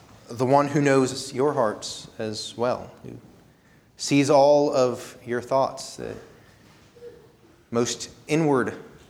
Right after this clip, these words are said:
desires of your heart. Children, I want to encourage you and exhort you to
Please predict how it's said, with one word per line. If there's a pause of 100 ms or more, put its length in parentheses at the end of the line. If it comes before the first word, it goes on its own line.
(220)
desires
of
your
heart. (2250)
Children,
I (1040)
want
to (280)
encourage
you
and (460)
exhort
you
to